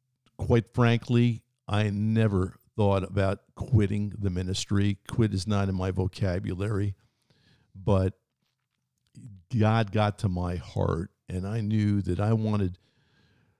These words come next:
my family to get well. And I, if that meant me leaving the pastorate, then so be it.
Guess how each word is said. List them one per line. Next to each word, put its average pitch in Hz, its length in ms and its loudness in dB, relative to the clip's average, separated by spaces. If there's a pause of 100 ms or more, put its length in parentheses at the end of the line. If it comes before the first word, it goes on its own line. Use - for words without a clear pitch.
(240)
my 113 240 2
family 110 440 4
to 98 80 0
get 98 240 0
well. 104 340 2
And 98 100 0
I, 104 80 0 (100)
if 107 100 -8
that 123 280 2
meant 127 360 2 (600)
me 123 260 2
leaving 113 640 4
the 104 200 0
pastorate, 113 800 0
then 107 360 0
so 107 240 2
be 107 240 2
it. 90 180 -4